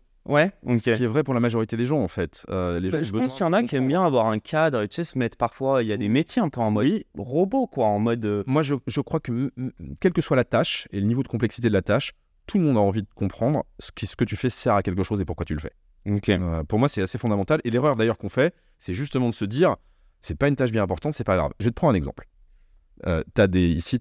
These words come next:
Speaker 2: tu as, tu as, euh, ton, ton setup, ton système. Demain, tu vas avoir un monteur qui va le faire.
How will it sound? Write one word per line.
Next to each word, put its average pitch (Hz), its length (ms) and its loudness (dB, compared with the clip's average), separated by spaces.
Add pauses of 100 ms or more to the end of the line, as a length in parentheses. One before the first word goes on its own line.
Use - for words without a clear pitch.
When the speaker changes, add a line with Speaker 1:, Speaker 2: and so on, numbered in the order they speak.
(120)
Speaker 2:
tu - 180 -2
as, 85 220 4
tu - 220 -2
as, 92 160 2
euh, 76 160 -2 (100)
ton, 73 220 -4
ton 87 120 -6
setup, 104 300 2
ton 113 120 -4
système. - 340 -8 (520)
Demain, 120 280 2
tu - 160 -4
vas 107 80 6
avoir 135 240 2
un 107 40 6
monteur 98 300 0
qui - 120 -6
va 92 100 2
le 113 60 -4
faire. - 340 -8